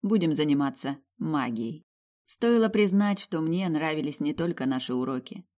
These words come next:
Здесь было нечто большее, нечто настолько глубокое, о чем я пока не желала задумываться,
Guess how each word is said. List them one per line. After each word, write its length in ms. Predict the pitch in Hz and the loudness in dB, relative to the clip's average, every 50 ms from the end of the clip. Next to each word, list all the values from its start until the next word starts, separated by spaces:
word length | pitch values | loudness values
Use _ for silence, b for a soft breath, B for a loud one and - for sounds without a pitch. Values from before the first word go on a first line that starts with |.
| _ - | _ -6
Здесь 300 | 226 208 220 220 196 160 | -2 2 4 4 4 4
было 240 | 147 170 165 160 147 | 4 2 2 4 2
нечто 320 | 151 147 139 - - 143 | 0 0 -2 -2 -4 -4
большее, 580 | 131 135 135 131 120 - - - - - 185 - _ _ _ _ _ - | -2 -2 -2 -2 -4 -6 -10 -10 -12 -12 -12 -14 _ _ _ _ _ 0
нечто 360 | 165 175 175 - - - 170 | 0 0 0 0 -2 -2 0
настолько 500 | 170 165 165 - - 185 180 175 - 160 | 0 0 -2 -2 -2 -2 -2 0 -2 0
глубокое, 600 | 151 165 170 160 156 196 208 196 - 143 135 139 | 0 2 0 2 0 -2 -2 -2 -2 -2 -2 -2
о 60 | 139 | -2
чем 180 | 131 - 160 165 | -4 -4 -2 -2
я 240 | 165 151 175 185 185 | -2 0 -2 -2 -2
пока 280 | 185 175 175 - 175 | -4 -4 -4 -2 -2
не 140 | 175 175 175 | 0 0 -2
желала 440 | 160 165 160 165 165 165 165 160 160 | -2 -4 -6 -4 -4 -4 -4 -6 -6
задумываться, 760 | 156 156 160 156 175 175 156 131 120 95 - - - - - | -6 -6 -4 -2 -2 -2 0 -2 -2 -4 -6 -8 -12 -12 -14